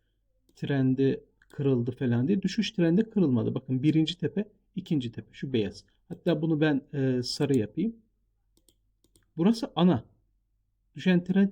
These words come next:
yüz sekizde kırılır. Şurası ara. Bir, iki, üç, dört. Burada.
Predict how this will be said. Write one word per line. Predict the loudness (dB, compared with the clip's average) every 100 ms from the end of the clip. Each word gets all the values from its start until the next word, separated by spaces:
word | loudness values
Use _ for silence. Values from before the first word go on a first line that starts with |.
| -2
yüz | -6 -2
sekizde | 0 2 0
kırılır. | -2 -6 -6 -8 _ _ _ _
Şurası | 0 4 4 2
ara. | 0 0 0 -8 -12
Bir, | 2 2 2 -2 _ _ _ _ _
iki, | -14 -4 -2 -2 -6 _ -4
üç, | -2 -4 -8 _ _ _
dört. | -6 -6 _
Burada. | -2 -2 -6